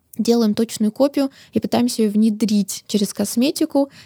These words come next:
как будто бы это молекула, которая всегда там в коже находилась, а не то, что мы с косметической банкой добавили. И как раз-таки это что делает? Это улучшает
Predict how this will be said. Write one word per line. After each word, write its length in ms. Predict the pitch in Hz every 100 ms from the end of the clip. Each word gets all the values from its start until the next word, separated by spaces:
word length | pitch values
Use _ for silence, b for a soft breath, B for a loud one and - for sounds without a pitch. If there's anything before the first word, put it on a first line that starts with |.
| B
как 120 | 202
будто 300 | 233 269 220
бы 160 | 208 208
это 560 | 233 247 220 208 202
молекула, 540 | - 202 202 247 262 202
которая 460 | - - 240 269
всегда 440 | 247 233 202 247 240
там 160 | 214
в 80 | 214
коже 300 | - 233 214
находилась, 580 | 202 202 208 262 320 254
а 40 |
не 80 | 196
то, 100 | 226
что 160 | 247 202
мы 160 | 208
с 40 | 220
косметической 560 | - 214 208 - -
банкой 320 | 190 214 220 190
добавили. 520 | 185 185 185 185 185 B B B
И 80 | -
как 140 | -
раз-таки 420 | 254 311 - 226 -
это 280 | 240 254 226
что 200 | - 214
делает? 320 | 196 185 190
Это 180 | 269 262
улучшает 540 | 220 208 - 233 233